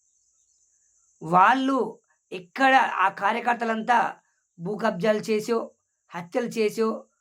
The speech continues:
మరేదో దోపిడీలు చేసో స్టేషన్ల చుట్టూ తిరుగుతున్నారా అంటే, భారతీయ జనతా పార్టీ కార్యకర్తలు చాలామంది స్టేషన్లో తిరుగుతున్నారా అంటే,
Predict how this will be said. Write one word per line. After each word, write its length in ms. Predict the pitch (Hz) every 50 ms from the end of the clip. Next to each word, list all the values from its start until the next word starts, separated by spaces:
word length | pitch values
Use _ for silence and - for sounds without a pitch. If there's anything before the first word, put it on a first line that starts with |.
| _ _ _ _ -
మరేదో 380 | 160 175 185 214 226 220 226 226
దోపిడీలు 440 | 180 196 208 208 180 226 214 208
చేసో 520 | - - 208 196 185 233 233 233 - - - _ _ _ _ _ _ _
స్టేషన్ల 520 | - - _ _ - 233 226 220 254 240 233
చుట్టూ 220 | 196 214 185 208
తిరుగుతున్నారా 580 | 202 190 196 185 202 190 196 190 180 185 185 180
అంటే, 580 | 180 180 175 170 214 220 196 160 139 - - _ _ _ _ _ _ _ _ _ _ _ _ _ _ _ _
భారతీయ 360 | 151 175 185 208 190 226 214
జనతా 260 | 185 190 185 170 -
పార్టీ 280 | - 175 180 170 170 165
కార్యకర్తలు 600 | - - 165 165 180 175 175 175 170 170 175 170 170 - - 185
చాలామంది 800 | 165 170 175 175 175 175 170 165 165 180 180 160 135 123 123 - _ _ _ _ _ _ _
స్టేషన్లో 540 | _ - - - 208 196 185 202 202 202 196
తిరుగుతున్నారా 560 | 170 180 175 175 175 175 170 165 156 156 151
అంటే, 480 | 151 147 151 135 - 240 277 - -